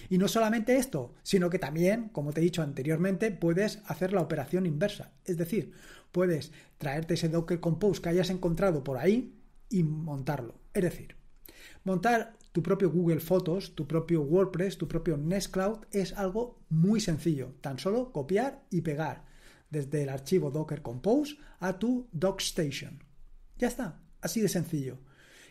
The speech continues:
Y a partir de ahí, pues, ya puedes hacer tus pruebas, tus desarrollos, o simplemente, si quieres utilizar un servicio propio, ya lo tienes ahí.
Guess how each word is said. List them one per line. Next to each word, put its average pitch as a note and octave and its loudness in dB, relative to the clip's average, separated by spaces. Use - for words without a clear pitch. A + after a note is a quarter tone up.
Y G#3 2
a G#3 2
partir A#3 2
de A#3+ 6
ahí, B3 4
pues, C#3 -2
ya G3 2
puedes G#3+ 0
hacer F3 -2
tus - -4
pruebas, F#3 0
tus D3+ -2
desarrollos, F3+ 2
o E3 -4
simplemente, G3+ -2
si C#3 -4
quieres E3+ 4
utilizar F3 2
un F3 -2
servicio F#3 0
propio, A3+ 0
ya G3 0
lo F#3+ 2
tienes D#3 0
ahí. E3+ -4